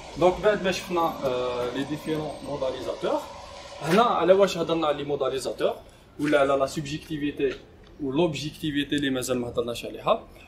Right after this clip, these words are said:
شوفوا مليح، في النص التاريخي جينيرالمون، جينيرالمون لوتور اي اوبجيكتيف، معناتها الكاتب راهو موضوعي، راهو حيادي. علاش؟ لأنه الهم الوحيد تاعو، سون سول سوسي،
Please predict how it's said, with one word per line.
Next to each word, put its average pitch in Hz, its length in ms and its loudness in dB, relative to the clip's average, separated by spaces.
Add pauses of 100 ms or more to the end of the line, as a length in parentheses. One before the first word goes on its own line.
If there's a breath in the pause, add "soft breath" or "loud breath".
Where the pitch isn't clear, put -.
شوفوا 226 300 4
مليح، 143 220 2
في - 100 -2
النص 208 300 4
التاريخي 160 420 2
جينيرالمون، 160 680 6 (200)
جينيرالمون 139 680 4
لوتور 180 360 4 (240)
اي 147 80 -4
اوبجيكتيف، 147 640 -2 (180)
معناتها 143 460 0
الكاتب 147 380 -2
راهو 147 260 0
موضوعي، 131 500 -2
راهو 139 260 2
حيادي. 131 520 0 (600 loud breath)
علاش؟ 151 420 4 (460 loud breath)
لأنه 170 380 6
الهم 180 360 4
الوحيد 147 540 4
تاعو، 131 280 2 (180)
سون 147 280 -4
سول 151 420 4 (180)
سوسي، 175 540 -4